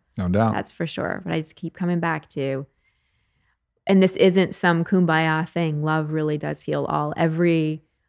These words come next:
Speaker 2: heartache, every physical disorder I have, it hasn't been a supplement. It hasn't been anything external. It's always been love.
Speaker 1: Yeah.
Speaker 2: Always.
Speaker 1: Love and acceptance.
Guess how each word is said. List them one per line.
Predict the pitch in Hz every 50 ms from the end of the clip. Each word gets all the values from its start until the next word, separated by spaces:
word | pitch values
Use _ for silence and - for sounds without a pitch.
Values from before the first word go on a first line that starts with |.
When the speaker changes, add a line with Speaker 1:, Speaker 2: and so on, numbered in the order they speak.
| _ _
Speaker 2:
heartache, | - 196 190 185 185 196 190 190
every | - - 147 151 156
physical | 151 - - - 180 170 175 170 - 185 180
disorder | 175 175 170 - - 180 170 170 170
I | 175
have, | 170 165 165 165 160 160
it | 156 160
hasn't | 160 160 156 170 170 -
been | 165 170 170
a | 165
supplement. | - - 165 160 - 170 160 160 160 160 160 - - - _ _ _ _ _ _ _ _
It | - 151
hasn't | 165 156 135 156 151 170 165 165 156
been | 170 165 165 160 160 160 160 160 160 160 165 165 156 _ _ _ _ _ _ _ _
anything | - 196 214 233 226 - 226 208 196 196 190 -
external. | 180 175 - - - - 165 135 113 80 64 - - _ _ _ _ _ _ _ _
It's | - 175 - - - - _ _ -
always | 170 165 170 170 165 160 160 143
been | 147 - - - -
love. | - - - - _ _ _ _ _ -
Speaker 1:
Yeah. | 107 107 107 - - _ _ _ -
Speaker 2:
Always. | - 90 - - - - - - - - _ -
Speaker 1:
Love | 107 101 110 117
and | 117 127
acceptance. | 120 - - 135 135 - - 90 85 85 - - - -